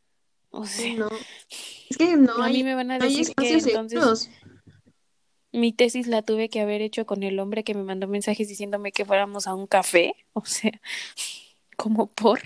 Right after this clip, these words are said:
Speaker 1: Está terrible. O sea, es que yo ya no me puedo callar. O sea, es que ya da mucho coraje.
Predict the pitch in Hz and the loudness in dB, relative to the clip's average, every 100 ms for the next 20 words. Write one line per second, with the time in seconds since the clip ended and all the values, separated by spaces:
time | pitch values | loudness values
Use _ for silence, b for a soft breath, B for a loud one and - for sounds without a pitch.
0 | - b b b b b b b _ _ | -14 b b b b b b b _ _
1 | - 262 - 294 - 349 339 320 285 254 | -4 -2 2 2 4 2 4 0 0 -4
2 | 247 - - - 233 240 - 311 - 294 | -6 -12 -20 -14 -12 -8 2 2 2 2
3 | 311 311 311 269 233 247 233 208 214 214 | 4 4 0 0 0 -2 -4 -8 -8 -8
4 | 233 233 - 262 - _ _ 226 226 240 | -10 -10 -8 -10 -10 _ _ -14 -4 -2
5 | 240 254 254 247 - - 214 208 - 226 | 0 -2 -2 -8 -10 -8 -8 -8 -6 -4
6 | 208 | -4